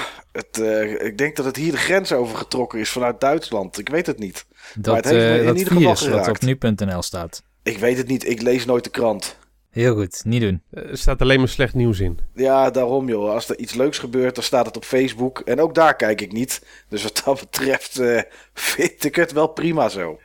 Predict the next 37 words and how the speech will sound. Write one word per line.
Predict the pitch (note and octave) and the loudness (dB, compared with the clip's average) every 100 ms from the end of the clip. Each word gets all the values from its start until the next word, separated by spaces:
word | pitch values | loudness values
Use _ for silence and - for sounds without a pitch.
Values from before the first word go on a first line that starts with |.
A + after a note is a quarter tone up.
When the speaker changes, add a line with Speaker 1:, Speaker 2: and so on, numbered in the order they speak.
| _ _ - | _ _ -4
Speaker 3:
Ja, | A#2 | -2
het | A#2+ | 0
eerste | F#3+ A3 - | 2 2 2
wat | D#3+ D3+ C3+ | 2 2 2
ik | B2+ | 0
vanochtend | E3 D#3 - C3+ | 2 0 0 0
zag | - B3 | 2 0
op | D#3 | -4
Facebook | - B2 - B2 - | 0 2 2 -2 -4
was | B2+ | 0
een | C3 | 2
beetje | C#3 C3+ | 2 2
ziekige | C3+ D#3+ D#3 E3 | 0 0 0 2
Mike. | G3 A#3 G#3+ - - - | 4 2 0 -8 -12 0
Speaker 1:
Ja, | D3 D#3+ C#3 | 4 6 6
ik | C#3 | 4
had | D3 - | 0 0
de | |
foto | B2 D#3 D#3+ D#3 C#3 C3+ | 0 2 2 2 2 2
gemaakt | C3+ B2 A#2+ A#2+ | -2 0 0 0
inderdaad. | A2+ G#2+ G#2+ G#2+ | -4 -2 -2 0
En | A2 | -2
die | G#2+ | -2
had | A2 | -2
ik | G#2 - | -4 -6
via | D3 C3 | -2 -2
Instagram | C#3 D#3 - D3 D3 C3 | 0 -2 0 2 2 2
naar | B2+ | 0
Facebook | C#3+ C3+ A#2+ A2+ | 2 0 0 -6
gezet. | G#2+ A#2 A#2+ | -2 -2 -2
Dan | A#2 | -4
hoef | G#2+ | -10
ik | - | -2
Facebook | A#2+ A2+ F#2+ - | 0 0 -4 -2
zelf | A2+ G#2+ G2 | 0 0 -4
niet | F#2 | -6
op. | G2 - - - | -6 -6 -10 -20